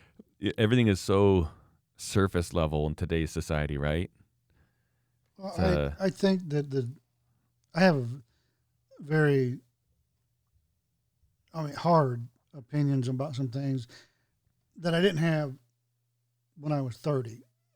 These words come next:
Speaker 2: Um, my, you know, I've evolved, like we all do. Our beliefs, you know, on certain things change over time.
Speaker 1: Mm-hmm.
Speaker 2: Uh,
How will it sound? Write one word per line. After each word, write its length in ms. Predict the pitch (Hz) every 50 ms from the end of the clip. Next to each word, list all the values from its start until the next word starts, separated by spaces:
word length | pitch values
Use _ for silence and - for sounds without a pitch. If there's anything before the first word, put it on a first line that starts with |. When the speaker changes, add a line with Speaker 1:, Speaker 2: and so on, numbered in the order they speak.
| -
Speaker 2:
Um, 360 | 147 139 131 131 131 123 123
my, 220 | 127 131 131 135 135
you 760 | 127 120 117 - _ _ _ _ _ _ _ _ _ - 151
know, 120 | 131 120 113 120 _ -
I've 140 | 139 139 120
evolved, 580 | 123 113 107 127 123 123 120 117 117 113 - - _ _ _ _ _ _ _ _ _ _ _ _ _ _ -
like 400 | 147 180 - - 180 175 139 123
we 160 | 147 143 139
all 160 | 131 127 123
do. 240 | 113 127 131 135 123 _ _ _ _ _ -
Our 100 | 143 139
beliefs, 440 | 120 113 143 143 147 143 131 113 - - _ _ _ _ -
you 120 | 156 147
know, 180 | 139 131 123 123 123 - _ _ _ _ _ _ _ _
on 160 | - 165 165 135
certain 380 | - - 180 170 143 131 131
things 300 | 127 147 143 135 127 117
change 340 | - - 151 143 139 135 127
over 180 | 143 135 135 135
time. 400 | 120 147 156 151 147 147 143 135 _ _ _ _ _ _ - 73
Speaker 1:
Mm-hmm. 140 | 71 73 69 65 _ _
Speaker 2:
Uh, 360 | 147 139 143 147 151 151 156